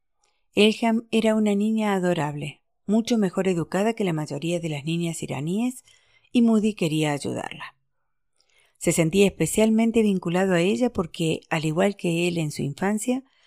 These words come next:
la pequeña había perdido a su madre. Además, me dijo, le encantaba la idea de haber encontrado una actividad para mí. "Quiero que sea feliz aquí", dijo. "Y yo quiero ser feliz aquí", mentí.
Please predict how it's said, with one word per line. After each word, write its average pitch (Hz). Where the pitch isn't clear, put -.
la 233
pequeña 240
había 208
perdido 151
a 147
su -
madre. -
Además, 196
me 170
dijo, 175
le 175
encantaba 156
la 180
idea 190
de 214
haber 160
encontrado 165
una 190
actividad 139
para -
mí. -
"Quiero 233
que 233
sea 214
feliz 196
aquí", 156
dijo. 139
"Y 214
yo 226
quiero 208
ser 180
feliz 156
aquí", 147
mentí. -